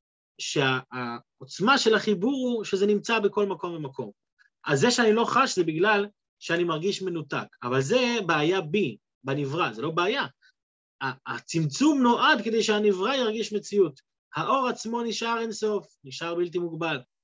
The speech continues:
הנברא מרגיש את עצמו כמציאות כדי שהוא יוכל לקבל את האור. אבל איזה אור הוא יקבל? הוא יקבל את האור המוגבל שלו. זה הוא יקבל בבחינת גילוי.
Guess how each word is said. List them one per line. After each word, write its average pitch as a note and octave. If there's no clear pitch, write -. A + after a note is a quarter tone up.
הנברא D3
מרגיש G#3+
את F3+
עצמו B3
כמציאות A3+
כדי G#3
שהוא A3
יוכל A#3
לקבל A#3+
את G#3+
האור. G#3
אבל D3
איזה C#4
אור B3
הוא A3
יקבל? G3+
הוא F3
יקבל E3+
את E3
האור E3+
המוגבל D3
שלו. C3+
זה C#3
הוא G3
יקבל E3
בבחינת C#3+
גילוי. A#2